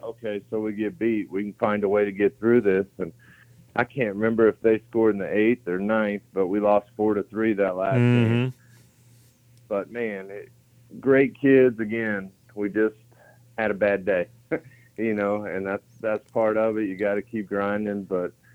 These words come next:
Speaker 1: that group was special. They had a lot of good players. I think Ben Tenney has hit twenty, I don't know, I think eighteen to twenty home runs.
Speaker 2: Mm-hmm.
Speaker 1: And had a really good year, but, uh, you know, again, that's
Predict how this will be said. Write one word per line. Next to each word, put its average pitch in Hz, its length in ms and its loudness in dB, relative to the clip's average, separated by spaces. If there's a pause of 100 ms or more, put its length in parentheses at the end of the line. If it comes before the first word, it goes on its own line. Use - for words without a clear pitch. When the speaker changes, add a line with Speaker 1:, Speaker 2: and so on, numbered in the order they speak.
(220)
Speaker 1:
that 117 180 2
group 135 240 2
was 120 120 0
special. 117 480 -2
They 101 140 -2
had 107 160 -4
a 104 60 -4
lot 104 220 -2
of 101 60 -8
good 104 220 -8
players. 110 300 -2
I 95 40 -16
think 104 200 -8
Ben 104 260 -2
Tenney 117 220 -4
has 95 80 -8 (100)
hit 101 180 -4
twenty, 101 380 -4 (420)
I 98 140 -6
don't 85 100 -6
know, 87 160 -10 (120)
I - 60 -10
think 98 260 0
eighteen 107 380 2
to 90 60 -6
twenty 110 320 4
home 101 280 4
runs. 104 280 8
Speaker 2:
Mm-hmm. 131 220 4
Speaker 1:
And - 60 -12 (760)
had - 80 -2
a 104 40 4
really 110 240 6
good 104 240 4
year, 104 400 6
but, 90 320 0
uh, 82 300 -2 (580)
you 131 140 4
know, 107 160 4
again, 107 420 -2
that's 107 200 -4